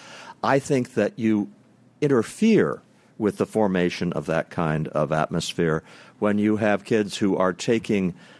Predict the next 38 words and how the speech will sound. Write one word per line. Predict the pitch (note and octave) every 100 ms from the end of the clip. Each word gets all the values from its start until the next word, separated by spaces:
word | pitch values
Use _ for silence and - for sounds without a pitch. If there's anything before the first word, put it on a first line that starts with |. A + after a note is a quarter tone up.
| -
uh, | - F2+ E2+ E2+ E2+ E2 D#2+ F#2+
they | A#2 F#2+ E2+
say, | F#2 F#2
"Oh, | G#2+
gee, | G2+ G2
I've | F2+
gotta | F#2+ E2+
check | - G2+ G2
off | F#2 -
the |
social | F#2 G#2 F#2+ F#2
science | - F#2+ F2 D#2+
box," | - E2+ D#2 - - -
and | E2 E2
so | - F2
they | E2
think | E2+ G#2+ F#2
of |
social | E2+ F#2+ -
science | - E2+ E2+ F2 - -
courses | F2+ E2 - D2+ D2+
as, | C#2+ - - - -
as | D2+ F2
ones | E2 E2 D#2
that | D2+
they, | D2+
they | F2 E2
have | E2+ G2
to | G2+
take | - E2+
this | G2+ E2+
one, | E2+ E2+
so | C#2
they | D2+
take | F#2+ F#2+
the | D#2
easy | F2 E2+ E2
one. | E2 D2+